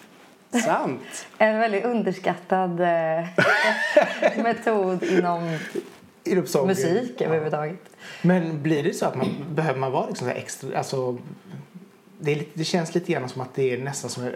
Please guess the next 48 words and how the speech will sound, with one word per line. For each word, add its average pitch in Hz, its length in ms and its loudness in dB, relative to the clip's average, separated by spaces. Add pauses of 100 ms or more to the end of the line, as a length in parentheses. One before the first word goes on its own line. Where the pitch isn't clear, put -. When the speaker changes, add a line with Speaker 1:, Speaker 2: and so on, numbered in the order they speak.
Speaker 1:
raphåll 139 480 -4
det 135 80 2
här 117 440 -2
när, 131 160 -10
när 135 200 -8
man 123 160 -4
ska, - 160 -6
eh, 120 160 -2 (1000)
bara 127 240 2
ha, 123 380 -2 (600)
vad 135 100 -6
heter 131 180 -8
det, 131 140 -6
inte 135 160 -8
freebase 120 600 -4
med, 135 180 -4
med 135 180 -2
rap, 127 100 -2 (140)
men 127 220 -6
när 131 80 -4
man 131 140 -2
liksom 123 200 -4
så 131 100 -2
här 107 140 -4 (480)
bara 120 200 2
ska - 260 -2 (140)
säga 131 340 0
ord. 127 340 -2 (360)
Speaker 2:
Mm. 233 360 2
Speaker 1:
Eh, 120 580 -2 (320)
och - 100 0
det 139 60 2
blir 143 160 2
lite, 143 100 -10
kanske - 280 0
lite 135 200 -2
samma 123 200 -2
sak 120 180 -2
där 143 100 0
när 175 80 -2
man 120 100 -4
ska - 120 -6
improvisera 120 480 -4
fram 147 400 -2
liksom 123 420 -2
en, 120 280 -6
en 123 200 -6
jazzkänsla. - 960 -6